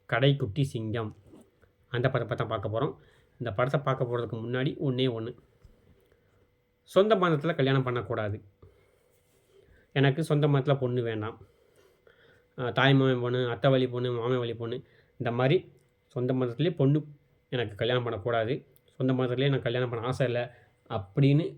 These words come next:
லைக் பண்றவங்க, அப்படின்னு நினைக்கிறவங்க, இந்த படத்துல கிளைமேக்ஸ் சீனில் வரக்கூடிய ஒரு டயலாக், அந்த சீனை பார்த்தோம்னா கண்டிப்பா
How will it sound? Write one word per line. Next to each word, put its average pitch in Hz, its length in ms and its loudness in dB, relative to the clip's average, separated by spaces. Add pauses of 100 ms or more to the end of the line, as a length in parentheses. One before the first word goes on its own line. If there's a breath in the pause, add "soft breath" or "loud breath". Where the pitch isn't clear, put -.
(100)
லைக் 135 260 0
பண்றவங்க, 117 420 -2
அப்படின்னு 117 320 -2
நினைக்கிறவங்க, 123 440 0 (640 soft breath)
இந்த 123 160 -4
படத்துல 139 420 2 (200)
கிளைமேக்ஸ் 160 600 4
சீனில் 123 260 -2
வரக்கூடிய 113 380 -2 (560)
ஒரு 123 140 2
டயலாக், 120 400 6 (600)
அந்த 110 200 -6
சீனை 156 240 2
பார்த்தோம்னா 127 440 -2 (500 soft breath)
கண்டிப்பா 139 400 4